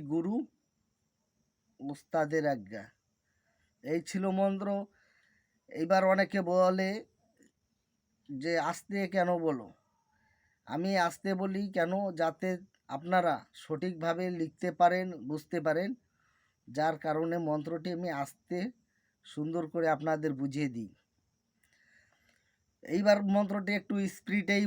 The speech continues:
বলবো, প্রথমবার আস্তে বলছি যাতে বুঝেন। সুবর্ণ খাঁটি মাটি, মানিকের ছাও, অমুকের উপর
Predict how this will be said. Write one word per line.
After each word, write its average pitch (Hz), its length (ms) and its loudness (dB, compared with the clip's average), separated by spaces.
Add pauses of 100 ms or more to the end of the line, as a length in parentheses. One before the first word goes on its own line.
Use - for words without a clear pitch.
বলবো, 185 240 2 (840)
প্রথমবার 185 460 2 (260)
আস্তে 156 200 -6 (100)
বলছি 196 180 -6 (100)
যাতে 170 160 0 (100)
বুঝেন। 170 280 -2 (960)
সুবর্ণ 202 560 -2 (200)
খাঁটি 185 320 -2 (140)
মাটি, 190 300 0 (1300)
মানিকের 185 640 0 (180)
ছাও, 170 300 4 (1500)
অমুকের 196 600 0 (420)
উপর 185 380 0